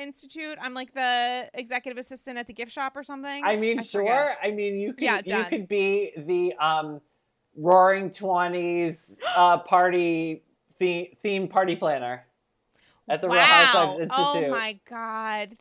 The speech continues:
Speaker 1: Thank you so, a pleasure. I can't wait for the vaccine to come so we can have a little groundbreaking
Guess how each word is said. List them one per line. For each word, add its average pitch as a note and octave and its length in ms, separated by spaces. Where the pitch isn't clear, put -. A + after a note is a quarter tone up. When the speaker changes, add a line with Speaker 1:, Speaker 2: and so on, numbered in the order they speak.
Speaker 1:
Thank C4 380
you A#3+ 140
so, A#3 340
a A3 160
pleasure. C4+ 960
I A#3+ 120
can't B3 540
wait A#3 380
for C4 80
the A#3 120
vaccine G#3+ 640
to B3+ 140
come G#3+ 240
so A3 140
we G#3+ 120
can A3+ 180
have G#3 220
a G#3 80
little A3 260
groundbreaking A3 960